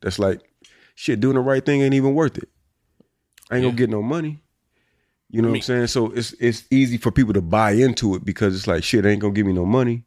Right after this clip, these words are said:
Speaker 2: That is
Speaker 1: Being
Speaker 2: lit-
Speaker 1: righteous ain't gonna give me no money."
Speaker 2: Bro, that is literally our whole generation.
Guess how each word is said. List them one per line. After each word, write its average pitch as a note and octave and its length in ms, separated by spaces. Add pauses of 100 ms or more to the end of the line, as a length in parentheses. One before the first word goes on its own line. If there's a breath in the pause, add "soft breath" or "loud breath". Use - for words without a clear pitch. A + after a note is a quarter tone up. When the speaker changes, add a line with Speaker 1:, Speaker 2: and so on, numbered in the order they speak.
Speaker 2:
That F3+ 240
is F#3 120
Speaker 1:
Being A#2 140
Speaker 2:
lit- G2+ 100
Speaker 1:
righteous C3 340
ain't A2 140
gonna G#2+ 120
give A2 120
me G#2+ 80
no G2+ 100
money." A2+ 320 (100)
Speaker 2:
Bro, A#2 300
that C#3+ 240
is G#2 220
literally A2+ 880
our F#2 320
whole G2 360
generation. E2+ 760